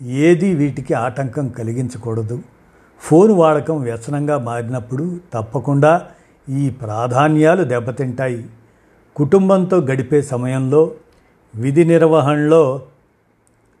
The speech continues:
స్నేహితులతో ఆత్మీయ సంభాషణలో ఉన్నప్పుడు ఫోన్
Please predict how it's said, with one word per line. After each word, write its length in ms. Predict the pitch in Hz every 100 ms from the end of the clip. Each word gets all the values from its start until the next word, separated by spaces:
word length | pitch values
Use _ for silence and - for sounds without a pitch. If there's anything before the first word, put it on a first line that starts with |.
| _ _ _ _ _ _ _ _ _ _ _ _ _ _ _ _ _
స్నేహితులతో 1000 | - 147 160 151 156 156 135 156 156 165 - _ _
ఆత్మీయ 500 | 135 151 151 151 160
సంభాషణలో 840 | 151 135 127 139 139 135 131 131 131
ఉన్నప్పుడు 720 | 120 127 131 107 123 123 143 - - _ _ _ _
ఫోన్ 380 | - 160 220